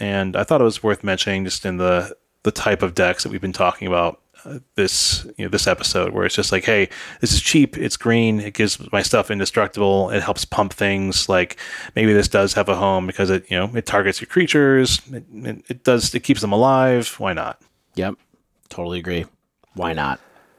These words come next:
Speaker 2: This is definitely a, a reasonable card to keep on your mind when you're building decks like that.
Speaker 1: Yeah. That's not a bad first week. I mean, there's no, it's, this is a, it seems like a slightly powered down set. There's nothing that's like, I mean, there's a few things that I think are, like, pretty cool,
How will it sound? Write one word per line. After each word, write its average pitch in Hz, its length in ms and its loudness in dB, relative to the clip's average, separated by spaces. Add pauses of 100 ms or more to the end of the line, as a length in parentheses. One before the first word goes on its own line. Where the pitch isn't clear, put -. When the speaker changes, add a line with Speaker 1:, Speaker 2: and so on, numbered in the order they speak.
(240)
Speaker 2:
This 131 140 2
is 120 80 2
definitely 95 580 2
a, 85 120 0
a - 100 -8
reasonable 85 600 -6
card 73 320 -6
to - 80 -14
keep - 300 -16 (460)
on 95 140 -4
your 87 100 -10
mind 82 280 -6
when 80 100 -10
you're 80 100 -14
building 76 340 -10
decks - 280 -10
like - 160 -18
that. 69 280 -12 (440)
Speaker 1:
Yeah. 95 220 -4 (880)
That's - 160 0
not 262 120 6
a 233 40 6
bad 160 220 2
first - 260 2
week. 160 360 0
I - 20 -12
mean, 135 140 2
there's 139 160 4
no, 139 80 2
it's, 147 240 0
this 170 180 4
is 208 180 4
a, 165 140 4 (380)
it - 100 -4
seems 185 300 4
like 175 120 4
a 160 60 4
slightly 131 400 2
powered 113 580 2
down 107 280 2
set. - 400 -4 (840)
There's 110 220 0
nothing 123 280 2
that's 113 220 0
like, 104 320 2
I 120 40 -6
mean, 135 100 4
there's 131 140 4
a 131 40 0
few 135 420 4
things 120 440 0
that 113 100 4
I 107 100 4
think 110 200 -4
are, 107 100 2
like, 95 220 -2
pretty 110 340 0
cool, 90 580 0